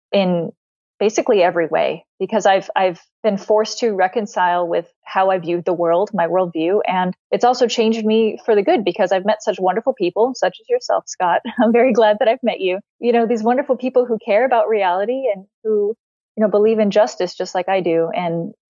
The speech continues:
are willing to call attention to this horribly unjust situation. And, you know, so many people are, are signing the petition for Reality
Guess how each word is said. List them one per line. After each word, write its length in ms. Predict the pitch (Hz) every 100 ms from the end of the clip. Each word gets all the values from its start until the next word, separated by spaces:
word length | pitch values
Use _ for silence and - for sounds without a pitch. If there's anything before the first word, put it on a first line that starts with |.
| _ _ _
are 100 | 202
willing 240 | 202 220 208
to 60 |
call 220 | - 190
attention 420 | 180 214 214 208 180
to 100 | 175
this 140 | 170
horribly 400 | - 202 190 185
unjust 560 | 170 165 165 - - -
situation. 680 | 196 180 175 233 185 170 - _ _ _ _ _ -
And, 420 | 185 185 170 170
you 80 | 196
know, 80 | 185
so 160 | -
many 160 | 214 202
people 320 | 262 285 285
are, 180 | 196 175
are 380 | 196 185 185 - _ -
signing 640 | - 190 247 220 196 185
the 60 | 190
petition 600 | - 196 254 - 190 170
for 140 | - 180
Reality 600 | 175 180 190 185 185